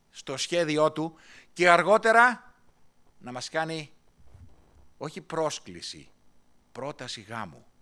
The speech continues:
στη βασιλεία του, στο νέο κόσμο που έχει ετοιμάσει. Ήθε τα Χριστούγεννα αυτά να είναι σημαντικά στη ζωή μας.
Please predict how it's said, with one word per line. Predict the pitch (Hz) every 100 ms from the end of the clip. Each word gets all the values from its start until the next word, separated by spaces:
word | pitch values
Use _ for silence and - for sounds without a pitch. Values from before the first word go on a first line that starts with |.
| _ _ _ _ _
στη | - 110
βασιλεία | 110 - 113 135 143
του, | 147 147 - _ _ - - -
στο | - 117
νέο | 127 151
κόσμο | - 143 139 135
που | 123
έχει | 117
ετοιμάσει. | 113 98 85 - - - - _ - _ _ _ _ - -
Ήθε | 117 127
τα | 117
Χριστούγεννα | - 107 - 127 104
αυτά | 90 - 90 76 _ - _ _ _ _ - _ -
να | 90
είναι | 104 107 - _ _ _
σημαντικά | - - 107 101 90 92 95
στη | -
ζωή | 78 71 62
μας. | 58 -